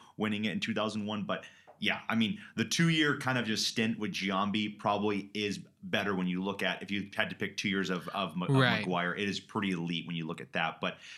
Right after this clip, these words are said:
Speaker 1: that kinda sums up all the hitting for us. I'm kinda glad we're going through this in a good pace. Uh, Alex, let's move to the starting five. I will give you mine, and then, of course, you give me yours. This is in no specific order, Alex. I know that we
Speaker 2: Right.
Speaker 1: could definitely rank these in order, but I'll just give you my five.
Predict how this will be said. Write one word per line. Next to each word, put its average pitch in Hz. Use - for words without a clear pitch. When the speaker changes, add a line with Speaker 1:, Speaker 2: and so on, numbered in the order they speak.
Speaker 1:
that 139
kinda 170
sums 127
up 135
all 107
the 92
hitting 107
for 123
us. 131
I'm 98
kinda 101
glad 95
we're 90
going 92
through 95
this 90
in 87
a 87
good 85
pace. 101
Uh, 95
Alex, 107
let's 110
move 120
to 107
the 98
starting 98
five. 82
I 101
will 123
give 107
you 98
mine, 98
and 92
then, 92
of 90
course, 90
you 92
give 95
me 92
yours. 90
This 143
is 156
in 113
no 107
specific 95
order, 92
Alex. 95
I 90
know 95
that 90
we 131
Speaker 2:
Right. 117
Speaker 1:
could 92
definitely 92
rank 87
these 87
in 85
order, 87
but 87
I'll 90
just 90
give 95
you 85
my 82
five. 85